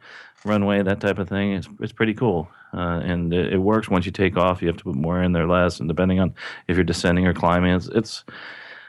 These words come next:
I think it, it really, it, it's a cheaper way to learn how to physically fly the airplane, and then you can get out there in the actual airplane, especially since the price of airplanes has gone up so much.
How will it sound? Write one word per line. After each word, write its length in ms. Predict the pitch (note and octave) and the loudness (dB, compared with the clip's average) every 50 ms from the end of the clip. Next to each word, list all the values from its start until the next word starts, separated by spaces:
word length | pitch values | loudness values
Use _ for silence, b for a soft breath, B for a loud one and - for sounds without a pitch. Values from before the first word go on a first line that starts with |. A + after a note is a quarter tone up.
| B B B - | B B B -4
I 120 | A#2 A#2+ C3+ | -2 -2 0
think 180 | C3 D3+ D3 | 0 0 0
it, 180 | C#3 C3 A#2+ - | 0 0 0 0
it 80 | B2+ A#2+ | -2 -2
really, 580 | A2+ A2 A#2+ C3 C3+ C3 B2+ B2 A#2 A2+ A#2 | -2 0 0 0 0 0 0 0 0 0 -2
it, 260 | - - A2 A#2 A2+ - | -2 -2 -4 -4 -2 -2
it's 160 | A#2+ G#2+ A2 | -2 -2 -2
a 80 | A2 G#2 | -4 -4
cheaper 480 | - - - C#3 C#3 C#3 C#3 D3 C3 | -6 -6 -4 -2 -2 -2 0 0 0
way 260 | A2+ G#2+ A2 G#2+ G#2 | 2 2 2 2 2
to 80 | G2 G2+ | 0 0
learn 240 | F#2 G#2 G#2 G#2 G2+ | 0 0 2 2 2
how 100 | F#2+ G2 | 0 -2
to 80 | F#2 F2+ | -2 -4
physically 440 | - - G#2+ G2+ G2 F#2+ - F#2 F2 | -2 -2 -2 -2 -2 -2 -2 -2 -2
fly 340 | E2+ - - F#2+ F2+ F2+ F2+ | -2 -2 0 2 2 2 2
the 140 | F2 F2+ F2+ | 0 0 0
airplane, 440 | F2 F2+ F2 - G2+ F#2+ F#2+ F2+ F#2 | -2 -2 -4 -6 -4 -4 -4 -2 -4
and 160 | F2+ F2+ F#2 | -4 -4 -4
then 80 | F2 E2 | -4 -4
you 60 | E2 | -4
can 160 | - F#2+ F#2 | -4 -4 -2
get 120 | F2+ F#2 | 0 2
out 200 | F2+ F2 E2+ E2+ | 2 2 0 0
there 100 | - E2+ F2 | 0 0 2
in 80 | F2 | 2
the 80 | E2+ E2+ | 2 4
actual 300 | F2 F2+ F2+ - - F2 | 2 2 0 0 0 2
airplane, 260 | F2 F2 - F#2 E2+ | 2 2 2 0 0
especially 380 | F2 - - G3+ G#3 - C#4 A#3 | 0 0 -2 -2 0 0 0 0
since 200 | - G3 D#3+ C3 | 2 0 0 0
the 80 | - C#3 | -2 -2
price 240 | - B2+ A2+ - A2 | 0 0 0 0 0
of 60 | G2 | 0
airplanes 280 | B2+ C3 - F#2+ E2+ | 0 0 -2 -2 -4
has 80 | E2 D#2+ | -4 -4
gone 160 | - F2 E2+ | -4 -2 0
up 140 | F2 F2 - | 0 -2 -2
so 80 | - F#2 | -2 -2
much. 240 | E2 C2+ - - | -2 -2 -2 -4